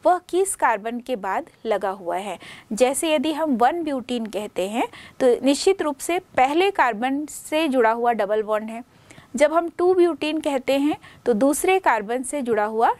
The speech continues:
डबल बॉन्ड होगा, तो इसे हम टू ब्यूटीन कहेंगे।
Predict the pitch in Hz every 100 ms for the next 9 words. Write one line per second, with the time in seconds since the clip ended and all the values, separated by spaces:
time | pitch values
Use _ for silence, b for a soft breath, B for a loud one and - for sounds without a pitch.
0 | - 196 196 208 208 220 226 214 208 214
1 | 214 220 262 - - 285 247 247 247 302
2 | 339 330 339 320